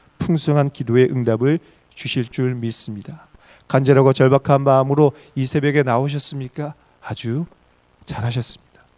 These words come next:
그 마음 그대로 주님께 나아가십시오. 그리고 주님께 간절히 부르짖어 기도하십시오. 예수님의 이름을 부르고 기도하시면 예수의 이름의 능력이 우리의 삶 가운데 나타날 것입니다.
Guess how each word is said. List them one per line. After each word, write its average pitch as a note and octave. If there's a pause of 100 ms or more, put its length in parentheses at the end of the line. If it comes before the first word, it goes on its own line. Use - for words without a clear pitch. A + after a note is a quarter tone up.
그 -
마음 C#3
그대로 A#2 (300)
주님께 A2
나아가십시오. G#2+ (500)
그리고 C3
주님께 C#3+ (280)
간절히 B2+
부르짖어 D#3 (420)
기도하십시오. - (320)
예수님의 C#3
이름을 B2+
부르고 B2
기도하시면 A#2 (320)
예수의 C#3+ (120)
이름의 F#3+
능력이 C3 (260)
우리의 A#2+
삶 B2
가운데 A#2+
나타날 A2+
것입니다. -